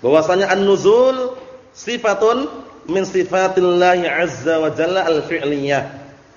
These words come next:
Sifat nuzul itu merupakan sifat-sifat Allah Ta'ala yang ada kaitannya dengan perbuatan dan kehendak Allah Ta'ala.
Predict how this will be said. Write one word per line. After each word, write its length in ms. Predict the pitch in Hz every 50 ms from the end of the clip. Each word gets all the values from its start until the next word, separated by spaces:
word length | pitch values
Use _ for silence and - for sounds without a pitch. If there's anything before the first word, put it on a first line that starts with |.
| _ _ _
Sifat 400 | - - 190 190 190 196 196 202
nuzul 800 | 208 208 190 156 202 220 247 262 277 285 285 285 285 - - - - - - - - _
itu 240 | - 180 202 202 220
merupakan 480 | 208 214 208 214 208 208 196 208 202 -
sifat-sifat 720 | - 220 262 269 254 247 214 208 - - 214 214 208 196
Allah 240 | 190 190 196 190 185
Ta'ala 380 | - 185 180 185 196 208 220 214 202 190
yang 160 | 190 202 214 214 - - - 165
ada 400 | 180 185 170 151 180 185 180 180
kaitannya 560 | 180 180 180 180 180 180 170 170 180 185 156
dengan 240 | 156 156 165 156 147
perbuatan 640 | 151 160 - - - 147 147 160 165 170 170 -
dan 120 | 190 175 147 -
kehendak 320 | 170 147 139 143 135 135
Allah 160 | 139 131 127
Ta'ala. 320 | 127 113 120 117 113 104